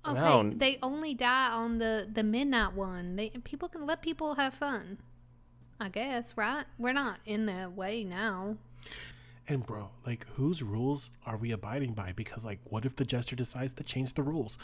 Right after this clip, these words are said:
Speaker 3: What if the rules say that, like, he's just gonna fucking eat whenever he fucking wants to eat? Like, bro, like, you're doing, like, like, y'all are just taking this, like, really fucking lax, bro. And, like, it's not a lax situation, bro. It's, like, super serious.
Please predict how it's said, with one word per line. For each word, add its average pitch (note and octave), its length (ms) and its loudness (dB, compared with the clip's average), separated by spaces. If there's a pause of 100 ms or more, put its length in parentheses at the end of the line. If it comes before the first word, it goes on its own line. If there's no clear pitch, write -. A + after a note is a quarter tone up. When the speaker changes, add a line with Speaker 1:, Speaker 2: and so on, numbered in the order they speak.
(240)
Speaker 3:
What C3 120 6
if C3 100 6
the C#3+ 80 8
rules C#3 300 6
say C#3 160 4
that, C#3+ 140 4
like, C#3 160 4
he's C#3 180 0
just C#3+ 100 -2
gonna D3 140 2
fucking C#3+ 340 -4
eat C3+ 160 2
whenever C#3 160 4
he C3 80 0
fucking C#3+ 300 2
wants C#3 180 2
to D#3+ 80 0
eat? D#3+ 180 2
Like, A2+ 200 -2
bro, C3 200 4 (320)
like, D3 140 4
you're C3+ 80 2
doing, E3 320 4
like, D3+ 200 4 (240)
like, D#3 300 2
y'all D#3 160 2
are G#3 60 6
just G#3 220 -2
taking E3+ 280 0
this, G3 140 2
like, G#3+ 220 0 (580)
really E3 420 4
fucking D3+ 600 0
lax, A2 520 0
bro. A#3+ 500 8 (460)
And, D#3+ 160 6
like, D3+ 160 6
it's D#3+ 160 0
not D3+ 160 4
a F#3+ 80 4
lax B2 440 2
situation, B2 600 0
bro. F#2 340 -8 (460)
It's, D3+ 160 2
like, A3+ 160 6
super - 400 2
serious. - 280 0